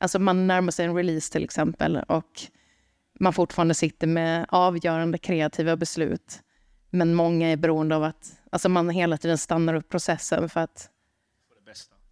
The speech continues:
Ja, men exakt. Och då, alltså där blir det ju stökigt tycker jag. Alltså där finns det ju inte någon slags balans. Då önskar jag att jag var ytterligheter, att jag sket fullständigt i hur någonting såg ut till exempel.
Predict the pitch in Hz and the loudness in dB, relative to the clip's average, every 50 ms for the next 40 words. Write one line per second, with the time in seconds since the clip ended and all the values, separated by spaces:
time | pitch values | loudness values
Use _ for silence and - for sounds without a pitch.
0 | - - 247 247 247 254 254 254 247 226 - - 185 165 - 196 196 196 240 226 | -2 0 2 4 6 6 8 6 6 4 4 2 2 2 2 0 0 2 2 2
1 | 226 220 214 208 196 - - 220 196 226 214 202 220 247 233 226 190 185 170 160 | 2 2 2 2 0 -2 -4 -2 -2 -2 -2 2 4 4 4 4 2 0 0 0
2 | - 160 156 160 156 156 156 151 - - - 185 180 165 - 156 - - 185 - | 0 0 0 2 0 0 -2 -4 -4 0 2 2 2 2 0 -4 -4 -4 -4 -4
3 | 170 151 143 156 165 165 175 - - 175 - - 180 180 175 - 190 208 208 - | -2 -2 -2 -2 -4 -8 -8 -6 -6 -4 -2 -2 -2 -2 -4 0 0 0 2 2
4 | 196 170 156 - 175 170 170 - - 156 156 156 156 156 - - 160 156 - - | -2 -4 -2 -2 -2 -4 -2 -4 -2 -2 0 0 -2 -2 -4 -4 -4 -4 -4 -4
5 | - 180 180 139 131 165 - - 180 175 175 - - 175 160 156 147 165 - - | -2 0 0 0 0 -2 0 0 0 0 0 0 0 0 0 0 0 -2 -2 -2
6 | 160 156 151 156 175 - - - 160 160 156 156 151 - 165 165 160 - 160 156 | 0 0 0 -2 -2 -6 -8 -8 -4 -2 -2 -2 -2 -2 -2 -2 -2 -2 -2 -4
7 | 160 151 - _ _ _ _ _ _ _ _ _ - - - 202 175 - - - | -4 -4 -8 _ _ _ _ _ _ _ _ _ -8 -2 0 2 2 0 -2 -2
8 | - 214 202 208 190 - - 175 160 165 175 185 - 202 185 165 160 160 160 175 | 0 2 2 2 0 -2 -2 -2 0 2 2 2 2 0 0 2 2 0 0 -2
9 | 180 175 202 190 208 208 185 170 180 185 - 202 190 - - - 180 185 170 156 | -2 0 2 4 4 4 4 2 -2 -2 -2 -2 -2 0 -2 -2 -2 0 0 0
10 | 165 - - 170 156 - - 160 151 156 - 156 151 165 | -2 -2 -2 -4 -4 -2 -4 -4 -4 -2 0 -2 -2 -2